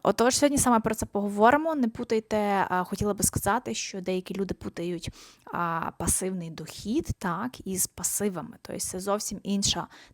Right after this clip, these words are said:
тема, зовсім інше значення. Тобто пасиви — це те, що вам прин-, пасивний дохід — це те, що вам приносить гроші, так? Коли ви, наприклад, спите, ви побудували якусь систему, щось ви купили з-, і здаєте, так, і з цього маєте гроші.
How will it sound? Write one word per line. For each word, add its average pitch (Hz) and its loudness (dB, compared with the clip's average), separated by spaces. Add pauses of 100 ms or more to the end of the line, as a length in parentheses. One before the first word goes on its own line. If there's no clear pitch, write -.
тема, 214 2
зовсім 208 0
інше 196 0
значення. 180 -4
Тобто - -14
пасиви — 359 0
це 190 -6
те, 214 -2
що - -8
вам 185 -2
прин-, 180 -8
пасивний 208 2
дохід — 320 -2
це 214 -6
те, 220 -2
що - -14
вам 180 -2
приносить 175 -6 (1000)
гроші, 175 6
так? 117 2
Коли 170 2
ви, 196 -2
наприклад, - -4
спите, - -4
ви 170 -6
побудували 180 -2
якусь 165 -2
систему, 370 0
щось - -8
ви 170 -6
купили 285 0
з-, - -12
і 175 -10
здаєте, 202 -2
так, 226 -10
і 180 -14
з - -10
цього 208 -6
маєте 185 -4
гроші. 175 0